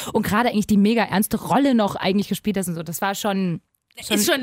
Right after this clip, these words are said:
Speaker 2: ist schon peinlich. Aber
Speaker 1: ist
Speaker 2: du
Speaker 1: schon
Speaker 2: hast es
Speaker 1: peinlich,
Speaker 2: ja gut,
Speaker 1: aber
Speaker 2: du
Speaker 1: auch
Speaker 2: hast es
Speaker 1: witzig. Ich finde so, das sind ja so,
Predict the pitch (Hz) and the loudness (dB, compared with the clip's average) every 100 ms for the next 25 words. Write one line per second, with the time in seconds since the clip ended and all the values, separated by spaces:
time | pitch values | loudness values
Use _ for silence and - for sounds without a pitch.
0 | 196 254 240 190 165 165 160 139 - 254 | 0 0 -2 -4 -4 -4 -4 -8 -2 0
1 | 320 330 220 220 311 302 330 - 294 285 | 2 2 2 0 0 2 2 2 0 0
2 | 185 220 311 - 214 160 - - 185 294 | -2 0 0 0 0 -2 -8 -10 -4 0
3 | 311 247 240 202 190 247 220 180 190 | 2 2 0 0 0 2 2 2 0